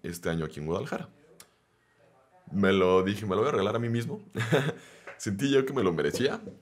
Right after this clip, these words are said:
y me lo regalé. Y la verdad ha sido una compra en la cual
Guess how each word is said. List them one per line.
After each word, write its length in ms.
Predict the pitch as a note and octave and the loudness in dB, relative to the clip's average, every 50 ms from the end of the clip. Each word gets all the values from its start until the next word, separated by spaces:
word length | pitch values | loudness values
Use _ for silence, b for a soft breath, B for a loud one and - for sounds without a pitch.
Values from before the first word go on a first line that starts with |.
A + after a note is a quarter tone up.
| _ _ | _ _
y 200 | - G2+ G2 F#2+ | -6 -4 -2 -2
me 100 | F#2+ F#2+ | -2 0
lo 60 | F2+ | 0
regalé. 380 | F#2+ G2+ G2+ G#2 A2 A#2 A#2 - - | 2 2 2 2 0 -2 -4 -8 -6
Y 80 | F#2+ | 0
la 100 | G2+ F#2+ | 2 4
verdad 200 | F#2+ G#2 A2 A2+ | 4 6 4 4
ha 40 | A2+ | 2
sido 220 | A2+ - A2 G#2+ | 2 0 0 0
una 580 | A2 G#2+ G#2+ G#2+ G#2 G#2 G#2 G#2 G2 G2 - - | 0 -2 -4 -6 -6 -6 -6 -6 -8 -10 -10 -2
compra 400 | - A2 G#2+ A2 A#2+ B2 C3 A#2+ | 2 2 2 2 2 -2 -2 -2
en 80 | A#2+ G#2+ | -2 -4
la 100 | E2 D#2+ | -6 -6
cual 520 | - G#2 F2+ F2+ F#2+ G2 G2+ G2 E2+ - | -4 -2 -2 -2 -2 -2 -4 -6 -8 -10